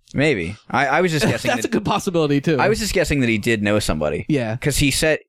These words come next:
Speaker 1: like, at every place he was successful in getting into except for the cell block.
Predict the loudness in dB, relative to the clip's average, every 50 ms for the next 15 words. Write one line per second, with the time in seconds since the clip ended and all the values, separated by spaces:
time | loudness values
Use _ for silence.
0 | _ -2 0 0 0 0 0 0 0 2 2 0 0 2 0 0 0 0 0 2
1 | 2 2 2 0 0 0 0 0 0 0 -2 -2 -2 0 0 0 -2 -2 -2 -2
2 | 0 0 0 0 0 0 0 0 0 -2 -2 -2 0 0 0 0 0 -2 -2 -2
3 | -4 -6 -2 0 2 2 2 2 0 0 0 0 0 -2 -2 -4 -6 -8 -8 -10